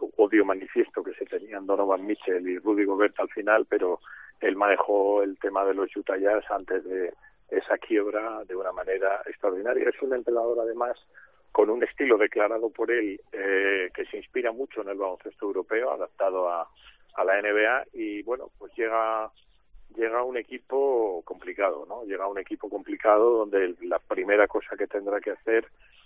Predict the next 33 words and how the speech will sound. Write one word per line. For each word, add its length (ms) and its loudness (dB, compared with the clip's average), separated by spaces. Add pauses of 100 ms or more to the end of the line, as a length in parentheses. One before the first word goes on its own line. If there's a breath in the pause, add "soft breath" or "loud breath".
(140)
es, 140 2 (180)
ah, 440 0 (560)
bueno, 160 -4
que 120 -6
ya 100 4
lo 120 4
ha 60 4
hecho, 260 -4
de 120 -8
hecho, 320 -8
es 240 -4
hablar 300 6
con 180 -2
Trae 240 2
Young, 280 4
el 100 -8
líder 240 -2
del 140 -6
equipo, 440 -14 (580)
e 100 -6
intentar 580 0
que 560 0 (180)
lleguen 300 -4
a, 100 0 (380)
a 80 -2
un 160 -4
entente, 500 -6
¿no? 200 -10 (520 loud breath)
Eh, 640 -2
hay 80 6
que 120 -2
recordar 400 4
que 500 0